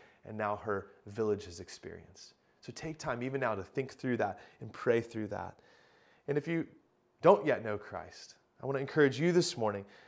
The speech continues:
to think on who Jesus is and what he's done. I want you to pray to God and be honest with him. If you're wrestling right now and you have questions or you find yourself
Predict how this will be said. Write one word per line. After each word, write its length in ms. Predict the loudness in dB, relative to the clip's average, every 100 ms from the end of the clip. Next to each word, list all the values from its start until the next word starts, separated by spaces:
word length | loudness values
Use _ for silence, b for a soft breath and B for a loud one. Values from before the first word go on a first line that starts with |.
| B
to 60 | -4
think 280 | 2 4 6
on 100 | 4
who 180 | 4
Jesus 480 | 0 0 -2 -2 0
is 220 | 0 0
and 100 | -2
what 200 | -4 -4
he's 180 | -4 -8
done. 320 | -4 -2 -2
I 180 | -4 -6
want 220 | -4 -4
you 80 | -2
to 60 | -4
pray 260 | -2 -2 -2
to 120 | -4
God 240 | -2 -2
and 80 | -2
be 160 | -4 0
honest 320 | 2 0 -2
with 140 | -10
him. 120 | -12 -12
If 140 | 2
you're 160 | 4 4 B B B
wrestling 420 | 8 8 8 4 2
right 160 | 0
now 140 | 0 -4
and 80 |
you 80 | -4
have 120 | -4
questions 600 | -2 2 2 0 -4 -4
or 40 | -4
you 120 | -4
find 280 | -2 -2 0
yourself 400 | 0 4 2